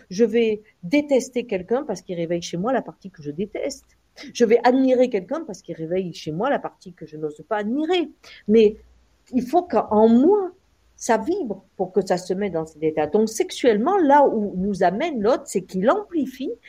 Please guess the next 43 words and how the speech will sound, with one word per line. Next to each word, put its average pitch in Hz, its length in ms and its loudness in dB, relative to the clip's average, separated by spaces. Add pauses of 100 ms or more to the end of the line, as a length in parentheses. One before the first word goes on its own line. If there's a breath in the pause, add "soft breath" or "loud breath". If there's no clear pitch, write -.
(280 loud breath)
Et 226 300 6 (220 loud breath)
la 208 140 4
relation 247 580 2 (240 soft breath)
amplifiée, 240 680 -6
hein, 285 160 -4
si 202 220 -14
je 185 100 -8
mets, 196 280 -2
euh, 147 140 -2 (260 loud breath)
euh, 156 80 0
deux 220 300 2
énergies, 196 480 -4
j'augmente, 170 540 0 (280 soft breath)
mais 214 140 4
je 202 120 6
l'augmente 233 480 2
dans 175 240 -2
ma 220 240 2 (160)
vibration. 196 540 -8 (580)
Et 214 180 4
vice-versa 262 600 0
pour 269 200 -4
l'autre. 175 220 -2 (340)
Il 180 120 0
augmente 214 300 2
dans 180 120 0
sa 262 180 -2
vibration. 180 640 -6
Par - 240 -2
contre, 415 320 2 (380 soft breath)
quand - 80 -18 (120)
on 117 40 -10
parle 131 260 -8
de 147 100 -2
l'ombre 185 300 0
et 220 60 2
la 233 100 4
lumière, 277 300 -2
ça 135 140 -10
me 131 60 -10
fait 127 120 -14
toujours 165 280 -10
mourir. 285 300 -4